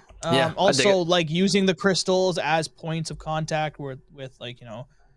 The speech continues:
Speaker 1: uh, with the grapple hook and so on and so forth.
Speaker 2: That'd
Speaker 1: It
Speaker 2: be
Speaker 1: could
Speaker 2: f-,
Speaker 1: help
Speaker 2: that'd be
Speaker 1: you traverse
Speaker 2: cool.
Speaker 1: the
Speaker 2: That would
Speaker 1: map.
Speaker 2: definitely be cool.
Speaker 1: Um, so yeah, I, I was thinking, uh, Shatter.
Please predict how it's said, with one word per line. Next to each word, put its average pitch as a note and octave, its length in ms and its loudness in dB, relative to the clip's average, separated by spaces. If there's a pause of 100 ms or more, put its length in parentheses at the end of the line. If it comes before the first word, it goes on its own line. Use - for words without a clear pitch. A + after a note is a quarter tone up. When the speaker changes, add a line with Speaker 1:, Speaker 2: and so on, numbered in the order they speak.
(240)
Speaker 1:
uh, - 160 -14
with C#3+ 100 -10
the C#3+ 60 -10
grapple B2+ 380 -8
hook C3 260 -8
and B2+ 100 -12
so C3 180 -10
on B2+ 100 -12
and B2+ 100 -12
so C3+ 140 -12
forth. B2+ 400 -12
Speaker 2:
That'd G2+ 120 0
Speaker 1:
It - 40 -2
Speaker 2:
be A2 60 0
Speaker 1:
could - 80 -6
Speaker 2:
f-, - 40 -12
Speaker 1:
help A#2+ 140 -12
Speaker 2:
that'd G2+ 160 0
be A2+ 60 0
Speaker 1:
you C#3 60 -2
traverse A2+ 280 -2
Speaker 2:
cool. - 60 -20
Speaker 1:
the D3+ 40 -12
Speaker 2:
That B2+ 140 0
would F#2+ 80 2
Speaker 1:
map. F2+ 80 -2
Speaker 2:
definitely F#2 320 0
be E2 40 -4
cool. F2 280 -2 (1200)
Speaker 1:
Um, C3+ 480 -6
so D#3+ 180 -6
yeah, E3+ 320 2
I, C#3+ 140 -2
I D3 140 0
was D#3 120 -2
thinking, D3+ 380 -4
uh, C3+ 140 -4
Shatter. C#3 600 -2